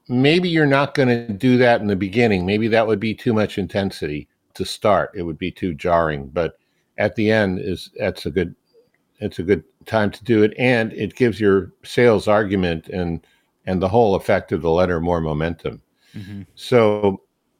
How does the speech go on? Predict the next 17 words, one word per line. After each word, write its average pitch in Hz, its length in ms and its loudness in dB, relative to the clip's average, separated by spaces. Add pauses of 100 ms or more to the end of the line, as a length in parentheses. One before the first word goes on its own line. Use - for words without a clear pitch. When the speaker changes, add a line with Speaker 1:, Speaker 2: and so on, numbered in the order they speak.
Speaker 1:
one 143 600 4
way 131 220 4
of 85 200 0
doing 101 380 2
this 85 440 -4 (280)
is 98 400 -2
what's - 200 -4
known 101 260 0
as 90 120 -6
the - 80 -6
crossroads 85 760 -2
close. - 520 -12 (420)
I'll 80 120 -6
give 80 220 -4
you 85 220 -2
an 78 180 -2
improvised, 85 840 0